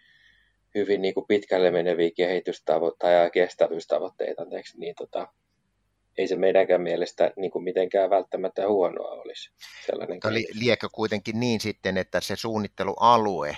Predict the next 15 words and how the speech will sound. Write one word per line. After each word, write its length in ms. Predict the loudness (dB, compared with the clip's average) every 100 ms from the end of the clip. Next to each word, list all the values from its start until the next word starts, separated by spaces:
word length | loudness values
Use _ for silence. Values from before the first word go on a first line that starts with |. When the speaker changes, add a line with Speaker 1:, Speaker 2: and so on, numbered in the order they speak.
| -6
Speaker 2:
tai 120 | -6 2
kaupungin 400 | 2 2 -4 -8
kehittämisen 520 | -8 -8 -8 -8 0
alue 360 | 2 4 2 -6
pitää 240 | -8 -4 -2
olla 120 | 0
isompi 440 | -4 -4 -6 -8
kuin 240 | -12 -10 -8
yksi, 220 | -12 -14
yksi 360 | -18 -14 -14 -6
niemi, 440 | -2 -2 -4 -12 -16
eh, 100 | -20 -20 -20 -20
Suomenlahden 680 | -6 -4 -4 -4 -4 -6 -10 _
pohjoisrannalla? 920 | -6 -4 -4 -10 -8 -6 -6 -8 -8 -8
Speaker 1:
Niin. 380 | -8 -10 -12